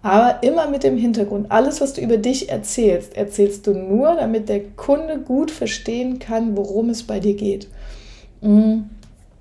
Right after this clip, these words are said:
Deshalb ist es super wichtig, die Ansprache auch so zu gestalten, dass du sagst, "Okay, ähm, es geht hier um den Mehrwert und den Nutzen, den mein Kunde davon hat." Also bleiben wir beim Beispiel Steuerberater.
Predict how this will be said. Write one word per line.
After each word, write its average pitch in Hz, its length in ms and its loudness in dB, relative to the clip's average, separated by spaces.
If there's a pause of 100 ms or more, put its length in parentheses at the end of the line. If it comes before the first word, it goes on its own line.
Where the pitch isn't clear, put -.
(440)
Deshalb 220 480 0
ist 247 120 0
es 262 140 -2
super 262 360 0
wichtig, 254 420 -6
die - 140 -8
Ansprache 226 760 -4
auch 208 100 -2
so 233 240 -4
zu 247 200 -8
gestalten, 214 560 -4
dass 208 140 -2
du 202 60 -6
sagst, 202 380 -8
"Okay, 269 280 -2 (640)
ähm, 220 400 2
es 208 160 -6
geht 247 200 -4
hier - 220 -6
um 214 160 4
den 202 240 2
Mehrwert 262 580 -2
und 233 240 -4
den 202 360 0
Nutzen, 285 480 -2
den 220 220 2
mein 196 280 -4
Kunde 262 420 -2
davon 208 500 -2
hat." 190 260 -4 (260)
Also 208 580 -4
bleiben 220 200 -4
wir 214 80 0
beim 202 160 -2
Beispiel 208 340 -6
Steuerberater. 214 1120 -2